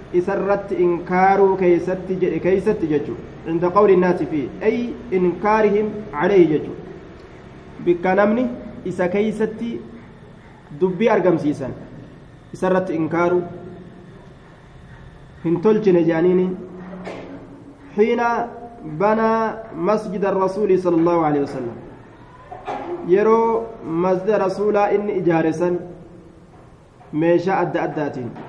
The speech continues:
Sunnaa Rasuulaa jirjiire. Akkamitti masjida gartee dhagatti deebise?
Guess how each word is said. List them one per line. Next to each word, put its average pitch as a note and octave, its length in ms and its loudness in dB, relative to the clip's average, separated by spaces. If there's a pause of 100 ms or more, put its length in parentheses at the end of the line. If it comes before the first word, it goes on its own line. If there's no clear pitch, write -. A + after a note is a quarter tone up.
(920)
Sunnaa G#3 340 2
Rasuulaa F#3 440 2
jirjiire. D3+ 500 0 (800)
Akkamitti G#3+ 560 0
masjida F3+ 360 2
gartee F3+ 360 2
dhagatti E3+ 400 -2
deebise? D3 440 0